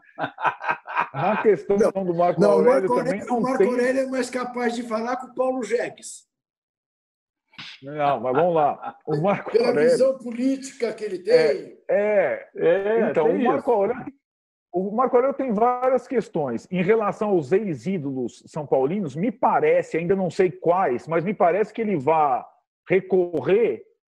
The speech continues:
Speaker 2: a algumas figuras lá da, da época dos menudos do Cilinho, sabe? Da,
Speaker 3: Ah.
Speaker 2: quando ele era médico, lá atrás, década de oitenta,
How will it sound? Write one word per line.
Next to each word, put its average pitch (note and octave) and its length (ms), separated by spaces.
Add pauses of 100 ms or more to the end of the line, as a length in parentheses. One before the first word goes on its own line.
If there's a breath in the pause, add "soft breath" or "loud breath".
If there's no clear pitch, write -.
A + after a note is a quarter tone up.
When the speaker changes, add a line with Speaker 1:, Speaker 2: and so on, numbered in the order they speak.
(240)
Speaker 2:
a C3 100
algumas F3+ 580
figuras G#3 500
lá A3 160
da, A#3 200 (120)
da D#3 580 (160)
época F#3 380
dos F3+ 180
menudos G3+ 540
do G#3 140
Cilinho, F#3+ 600
sabe? C#3+ 460 (200)
Da, C#3+ 140 (220)
Speaker 3:
Ah. E3 40
Speaker 2:
quando E3 140
ele F3 100
era F#3 180
médico, E3+ 580
lá E3+ 160
atrás, E3+ 340
década F3+ 240
de C#3 80
oitenta, E3+ 600